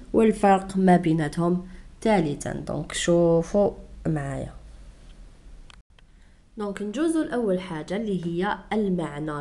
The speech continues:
لو سونس. دونك نشوفوا شنو هو سي او، كومبليمون دوبجي. الكومبليمون دوبجي تو سامبلومون راح نشوفوه هو مكمل للفعل. واش معناها؟ معناتها ما وقع عليه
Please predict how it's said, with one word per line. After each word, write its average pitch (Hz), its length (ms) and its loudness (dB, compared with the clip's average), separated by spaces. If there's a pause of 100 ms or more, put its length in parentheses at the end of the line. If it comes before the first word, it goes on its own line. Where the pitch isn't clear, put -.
لو 151 100 -2
سونس. 175 880 0 (600)
دونك 151 340 -8
نشوفوا 185 440 -4
شنو 214 220 -2
هو 233 380 2
سي - 340 0
او، 185 380 2 (100)
كومبليمون 254 680 0 (280)
دوبجي. 180 640 2 (320)
الكومبليمون 262 680 0
دوبجي 151 580 -4
تو 180 160 -8
سامبلومون 147 720 -4
راح 180 180 -6
نشوفوه 151 420 -8
هو 180 400 -2 (320)
مكمل 208 640 -6 (140)
للفعل. 180 680 -4 (360)
واش 160 240 -12
معناها؟ 147 680 -6 (120)
معناتها 156 560 -8
ما 185 460 -2
وقع 180 380 -4
عليه 160 560 -6